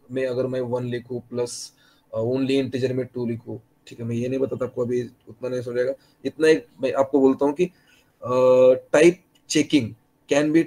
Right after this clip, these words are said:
done at two stages, टाइप चेकिंग के जो है टू स्टेजेस है, कैसे होते हैं, ओके, डायनामिकली टाइप्ड कैसे होती है, कि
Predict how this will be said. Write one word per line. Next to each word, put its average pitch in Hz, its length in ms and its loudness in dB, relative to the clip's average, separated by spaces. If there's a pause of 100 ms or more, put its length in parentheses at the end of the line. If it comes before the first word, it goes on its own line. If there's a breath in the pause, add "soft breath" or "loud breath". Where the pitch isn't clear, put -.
(140)
done 160 200 0 (300)
at 147 100 2 (260)
two 160 180 -2
stages, 113 400 -4
टाइप 131 220 -4
चेकिंग 139 280 -6
के 151 80 -2
जो 139 200 -2
है 156 60 0
टू 151 220 2
स्टेजेस 147 420 0
है, 165 60 -4
कैसे 156 320 0
होते 131 260 0
हैं, 113 220 -12 (440)
ओके, 127 340 -10
डायनामिकली 127 400 -6
टाइप्ड 139 220 0
कैसे 143 260 0
होती 143 140 0
है, 143 60 4
कि 151 160 -2